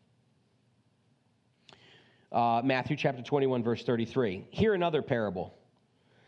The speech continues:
There was a certain landowner who planted a vineyard and set a hedge around it, dug a wine press in it,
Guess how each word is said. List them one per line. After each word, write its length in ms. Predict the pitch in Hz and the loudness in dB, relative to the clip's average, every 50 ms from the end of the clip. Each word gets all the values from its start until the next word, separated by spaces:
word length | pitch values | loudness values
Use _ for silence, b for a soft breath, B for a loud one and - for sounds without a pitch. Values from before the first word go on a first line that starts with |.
| b b b | b b b
There 100 | - 156 | 0 2
was 160 | 160 160 139 | 2 2 0
a 60 | 151 160 | 0 0
certain 320 | - - 233 277 233 180 | 2 2 2 2 2 2
landowner 560 | 170 175 175 175 170 147 127 117 113 113 113 | 4 4 2 2 2 2 2 2 2 2 2
who 100 | 104 131 | 0 0
planted 480 | 123 - - 156 160 175 180 180 190 160 | -2 0 0 2 2 2 2 0 0 -2
a 60 | 131 | -2
vineyard 680 | 110 104 156 165 156 123 110 104 101 98 98 101 101 - - - | 0 0 0 2 2 0 0 0 0 0 -2 -2 -6 -8 -4 -2
and 160 | 120 113 110 | -2 0 -2
set 340 | - - - 156 156 160 156 | -2 -2 -2 0 0 0 0
a 140 | - 113 117 | -2 -2 -2
hedge 480 | - - 147 143 127 104 98 95 92 - | 0 0 2 2 2 0 -2 -4 -6 -4
around 440 | - 117 110 123 123 127 123 113 101 | -2 0 0 2 2 2 0 0 -2
it, 200 | 92 90 - - - - 110 101 | -4 -8 -10 -16 -18 -14 -10 -4
dug 320 | 95 135 139 139 143 139 135 | 0 2 2 2 2 0 -2
a 100 | - 120 | -2 -2
wine 360 | 117 113 127 147 160 170 175 | -2 0 0 0 0 0 -2
press 380 | 165 - - 131 113 110 - - - | -2 -2 -2 0 0 -2 -4 -6 -4
in 120 | 104 104 | -2 -2
it, 280 | 101 101 107 107 - | 0 0 -2 -4 -8